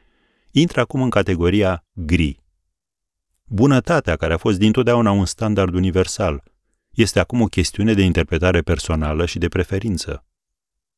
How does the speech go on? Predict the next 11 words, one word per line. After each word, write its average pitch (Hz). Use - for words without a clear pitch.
Și 107
inflația 104
de 90
personalități 90
publice, 82
al 78
căror 90
comportament 95
privat 92
ne 92
șochează, 85